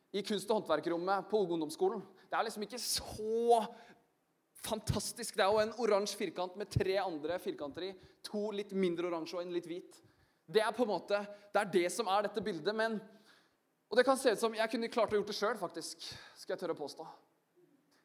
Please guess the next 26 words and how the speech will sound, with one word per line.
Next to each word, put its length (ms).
Ah, 140
nei, 120
jeg 160
hadde 140
ikke 100
klart 100
det. 120
Men 200
det 120
er 160
jo 80
ikke 160
så 640
sykt. 640
Men 140
vet 120
dere 100
hva 140
det 160
her 320
bildet 320
ble 100
solgt 300
for? 140
Cirka 760
førtiseks 640